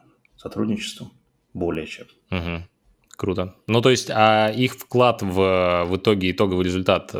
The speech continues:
Speaker 2: ты оцениваешь как большой? Ну, типа, то, что они
Speaker 1: Да.
Speaker 2: делали, это действительно, да, того стоит?
Speaker 1: Да, это больше, наверное, пятидесяти процентов, э, того, что мы продали.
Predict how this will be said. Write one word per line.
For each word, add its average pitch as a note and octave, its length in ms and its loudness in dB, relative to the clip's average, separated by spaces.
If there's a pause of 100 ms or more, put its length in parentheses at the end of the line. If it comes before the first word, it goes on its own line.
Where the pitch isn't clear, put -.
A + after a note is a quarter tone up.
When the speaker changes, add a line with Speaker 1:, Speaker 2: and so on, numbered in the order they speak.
Speaker 2:
ты G2 80 0
оцениваешь F#2+ 380 -2
как F2 140 -2
большой? C#3+ 440 -2 (460)
Ну, G#2+ 80 -2
типа, F#2+ 180 2
то, A2+ 120 2
что - 180 -6
они F2+ 140 -4
Speaker 1:
Да. - 80 0
Speaker 2:
делали, F#2 200 0
это F2+ 120 -8
действительно, E2+ 420 -6
да, F2 680 -6
того E2 140 -6
стоит? - 320 -12 (800)
Speaker 1:
Да, F2 360 -4
это E2 280 -8
больше, F2+ 580 -8
наверное, E2 840 -10 (280)
пятидесяти - 520 -14
процентов, - 720 -10
э, E2 480 -14
того, F2 180 -6
что - 220 -14
мы E2 100 -14
продали. G#2 400 -8